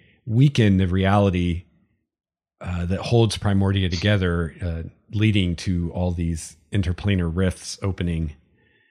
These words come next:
but they have also disrupted the connection that the gods have with this land.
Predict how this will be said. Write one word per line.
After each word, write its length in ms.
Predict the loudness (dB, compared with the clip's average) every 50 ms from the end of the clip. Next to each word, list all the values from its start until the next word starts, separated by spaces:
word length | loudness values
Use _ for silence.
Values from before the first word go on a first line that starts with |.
| _ _ _ _ _ _ _ _ _ _ _ _ _ _ _ _ -20 -18 -8
but 240 | -4 0 0 2 4
they 220 | 4 4 4 4 4
have 560 | 2 2 4 4 4 2 0 -4 -10 -14 -20 _ _ _ _ _ _ _ _ _ _ _ _ _ _ _ _ -2
also 500 | 2 2 2 4 4 4 6 6 6 4
disrupted 800 | 2 2 0 -2 0 0 0 0 0 0 0 -2 0 0 -2 -6 -10 -12
the 480 | -10 -6 -4 -2 -2 -2 -4 -4 -6 -8 _ _ _ _ _ _ _ _ _ -6
connection 720 | 0 2 2 4 2 2 0 -2 -4 -4 -4 -4 -8 -10 -8
that 160 | -8 -8 -6
the 60 | -6 -4
gods 340 | -2 -2 -2 -2 -4 -6
have 300 | -4 -2 0 0 0 -2
with 160 | -4 -6 -4 -4
this 260 | -6 -6 -6 -6 -4
land. 400 | -4 -2 -2 -2 -4 -4 -6